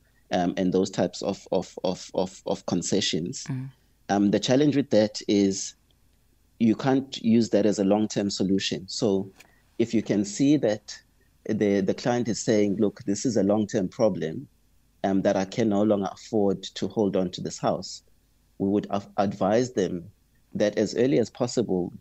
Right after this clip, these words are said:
Speaker 1: um, they try to sell the house so that they don't, uh, incur a loss on selling. You know, when you sell privately,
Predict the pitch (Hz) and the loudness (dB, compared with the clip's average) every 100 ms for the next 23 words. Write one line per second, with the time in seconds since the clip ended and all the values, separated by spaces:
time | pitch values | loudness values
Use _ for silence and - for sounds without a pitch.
0 | _ 92 90 90 - _ _ _ _ _ | _ -2 0 -2 -6 _ _ _ _ _
1 | - 104 104 101 101 - 123 127 - - | -6 2 4 4 2 2 2 2 -4 -2
2 | 123 110 101 - - 92 95 92 143 - | 2 4 2 -2 -6 -4 0 0 0 -6
3 | - _ - - 113 113 113 104 101 104 | -10 _ -8 0 2 2 2 0 2 2
4 | 117 143 - - - 104 - 101 - 127 | 2 0 -6 -6 0 0 0 -2 -2 -2
5 | 101 98 98 87 - - 92 95 113 92 | 0 0 0 0 -4 -6 -4 -2 0 0
6 | 80 - 98 95 98 101 98 123 123 127 | -2 -4 -2 2 2 2 2 0 0 2
7 | 113 95 - 90 | 2 0 -4 -6